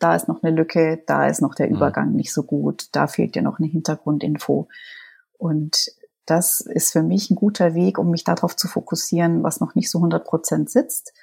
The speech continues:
Speaker 1: ähm, und den Rest aber laufen zu lassen,
Speaker 2: Mhm.
Speaker 1: weil ich mich dann darauf verlassen kann, dass es schon läuft. So lerne ich, äh, gut und natürlich noch durch, ja, auf, auf viele andere Weisen. Also was ich auch gelernt habe in den letzten Jahren ist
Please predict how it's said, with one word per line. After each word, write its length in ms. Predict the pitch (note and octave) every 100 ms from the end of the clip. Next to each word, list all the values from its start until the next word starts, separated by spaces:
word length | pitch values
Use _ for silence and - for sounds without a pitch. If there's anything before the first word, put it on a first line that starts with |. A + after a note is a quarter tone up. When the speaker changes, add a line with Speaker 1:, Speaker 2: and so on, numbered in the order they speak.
| - _ _ _ _ _ F3
Speaker 1:
ähm, 260 | E3+ E3
und 160 | - E3
den 100 | D#3+
Rest 240 | E3+ -
aber 160 | E3+ D#3
laufen 300 | D3+ - F3+
zu 140 | -
lassen, 500 | E3+ D#3+ - E3 E3 _ _
Speaker 2:
Mhm. 240 | G#2+ G#2+ D#3
Speaker 1:
weil 140 | E3 D#3+
ich 100 | F3+
mich 100 | -
dann 140 | D#3+
darauf 220 | D#3 D#3
verlassen 380 | - D#3 - D#3+
kann, 160 | - -
dass 220 | D#3 -
es 120 | -
schon 140 | D#3
läuft. 480 | D#3 - - - - _ _ _ _ _ _ _ _ _ _ _ _ _ _ _ _ _ _ _ _
So 360 | - - F#3+ G3
lerne 400 | F3+ F3+ G3+ -
ich, 440 | G#3+ - - -
äh, 80 | F#3+
gut 360 | - G#3+ A#3 A3+
und 200 | F#3 F3+
natürlich 440 | F3+ - F#3 F3
noch 140 | F3+
durch, 460 | - F3 - - -
ja, 320 | - - E3+
auf, 300 | E3 - - -
auf 80 | -
viele 340 | - F3+ -
andere 640 | E3 E3 E3+ E3 E3 - - - - -
Weisen. 680 | E3+ E3+ D#3+ E3 E3 D#3+ F3
Also 180 | - F3
was 140 | E3+
ich 200 | - -
auch 220 | E3+ F3
gelernt 520 | F#3 F3 E3+ F3+ F3+
habe 300 | F3 E3+ -
in 140 | - F3
den 80 | E3
letzten 380 | E3 - E3
Jahren 340 | D#3+ D#3+ E3 -
ist 260 | - -